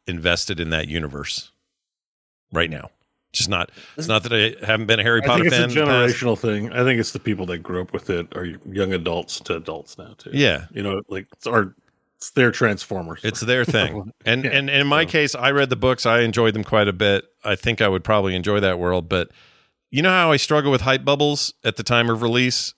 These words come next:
Speaker 1: and then I need to play it later when no one's talking about it? This is, like, the biggest example of that I can think of. There's no way I can actually enjoy myself at all with everything that's going on around it. And I'm,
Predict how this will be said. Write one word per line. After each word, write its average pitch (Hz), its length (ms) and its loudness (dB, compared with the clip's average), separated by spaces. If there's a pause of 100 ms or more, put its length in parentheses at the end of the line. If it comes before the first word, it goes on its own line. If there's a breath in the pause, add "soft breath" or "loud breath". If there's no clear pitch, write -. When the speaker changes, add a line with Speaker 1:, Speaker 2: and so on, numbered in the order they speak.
Speaker 1:
and 101 140 -2
then 104 100 2
I 107 60 2
need 107 200 0
to 98 60 -4
play 113 240 2
it 107 60 0
later 110 380 2
when 101 120 0
no 101 140 0
one's 104 180 -2
talking 110 340 2
about 135 280 0
it? - 160 -4 (920)
This 110 340 0
is, 107 160 0
like, 90 300 2 (420)
the 87 240 -2 (160)
biggest 131 420 0
example 117 440 0
of 101 60 2
that 101 180 4
I 90 60 2
can 92 120 -8
think 101 260 -2
of. 80 160 0
There's 95 180 0
no 110 200 2
way 131 360 4
I 95 80 2
can 98 160 0
actually 95 360 0
enjoy 92 280 0
myself 80 600 -4 (1000)
at 85 120 0
all 85 320 0 (460)
with 98 200 -2
everything 87 280 2
that's 80 160 -2
going 82 180 0
on 76 140 -2
around 78 300 0
it. 71 120 -8 (100)
And 107 160 -2
I'm, 127 380 0